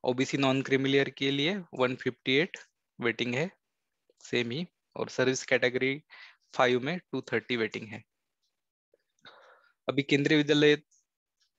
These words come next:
नंबर थ्री में, वीआरडी में, आरटी में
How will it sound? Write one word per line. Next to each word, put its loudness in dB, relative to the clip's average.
नंबर 0
थ्री -2
में, -4
वीआरडी 2
में, -6
आरटी 2
में 0